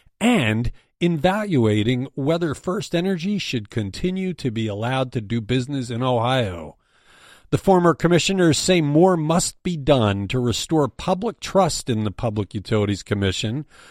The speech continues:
following the recent resignation of its chief,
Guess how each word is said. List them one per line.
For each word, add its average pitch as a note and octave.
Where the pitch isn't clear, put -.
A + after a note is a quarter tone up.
following A3+
the E3+
recent F#3
resignation D#3+
of C#3
its C3+
chief, -